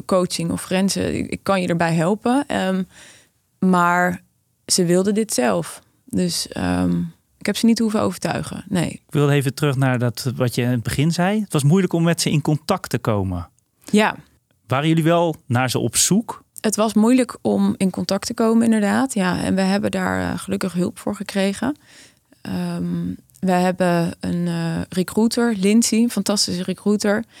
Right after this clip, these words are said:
Speaker 1: Eh, zij heeft heel sterk werk geleverd en, ehm, zij is, eh, in contact gekomen met Women in Technics. Dat is een organisatie die zich echt richt op,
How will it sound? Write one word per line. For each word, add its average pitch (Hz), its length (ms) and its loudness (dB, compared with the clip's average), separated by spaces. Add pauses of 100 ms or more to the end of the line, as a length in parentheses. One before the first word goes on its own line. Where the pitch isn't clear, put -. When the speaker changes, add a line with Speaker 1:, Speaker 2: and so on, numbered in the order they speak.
(240)
Speaker 1:
Eh, 180 300 -4
zij 185 140 0
heeft 180 160 0
heel 190 180 2
sterk 190 320 0
werk 202 220 0
geleverd 190 600 0
en, 185 400 -2
ehm, 180 380 -2 (380)
zij 185 300 0
is, - 420 0 (140)
eh, - 120 -8 (200)
in 190 120 2
contact 196 340 -2
gekomen 190 320 0
met 175 120 -2
Women 175 240 0
in 165 80 -2
Technics. 240 460 -2
Dat 180 120 -8
is 180 100 -4
een 175 100 -2
organisatie 175 720 -2
die 170 200 -2
zich 170 240 -6
echt - 220 -6
richt 180 340 -4
op, 175 180 -6